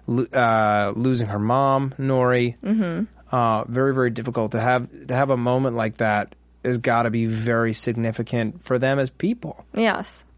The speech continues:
Speaker 1: Like, after just so much hurt. Yeah. So it was, it was just good to see them smiling and laughing.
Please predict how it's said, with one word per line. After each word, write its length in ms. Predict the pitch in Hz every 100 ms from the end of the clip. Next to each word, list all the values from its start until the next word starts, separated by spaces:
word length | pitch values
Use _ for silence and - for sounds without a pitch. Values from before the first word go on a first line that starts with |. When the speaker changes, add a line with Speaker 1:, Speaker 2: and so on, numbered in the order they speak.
| _
Speaker 1:
Like, 260 | 131 117 120
after 280 | 120 -
just 220 | 120 120 -
so 260 | - 123
much 420 | 131 113 104 - -
hurt. 480 | - - 123 - - _ _ _ _ _ _ _ _ _ _ -
Yeah. 300 | 113 104 101 -
So 200 | - 143
it 20 |
was, 140 | 143 135
it 80 | 151
was 100 | 143
just 220 | 147 -
good 180 | 175 196
to 60 |
see 280 | 196 - 151
them 160 | 147 123
smiling 500 | - 117 123 151 135
and 140 | 110
laughing. 500 | 101 113 147 - -